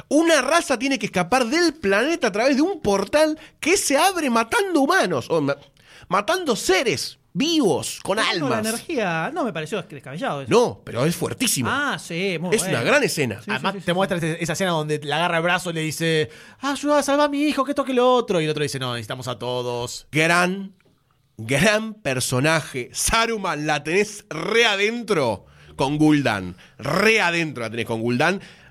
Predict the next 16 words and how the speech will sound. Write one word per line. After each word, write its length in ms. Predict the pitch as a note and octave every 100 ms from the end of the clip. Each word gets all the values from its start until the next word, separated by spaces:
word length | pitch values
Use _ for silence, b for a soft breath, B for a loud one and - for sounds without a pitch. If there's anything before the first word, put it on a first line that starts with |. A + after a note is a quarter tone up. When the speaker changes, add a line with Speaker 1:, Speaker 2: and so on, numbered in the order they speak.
| B
Speaker 1:
Gul'dan 420 | D3 A3 A#3+ C4 B3+
me 80 |
dio 200 | A3+ B3
miedo 600 | A3 G#3+ C4+ D4+ C#4+ - -
toda 300 | C#4 D#4 D#4+
la 140 | B3 F#3+
película, 420 | G3 F3 A#2+ F#2+
boludo. 320 | G2+ A#2 -
Speaker 2:
Sí, 60 | -
sí, 80 |
es 140 | D3 D#3+
un 100 | D#3+
gran, 180 | A3+ C#4
es, 160 | C4 D4
es, 140 |
Speaker 3:
Sí. 60 | D4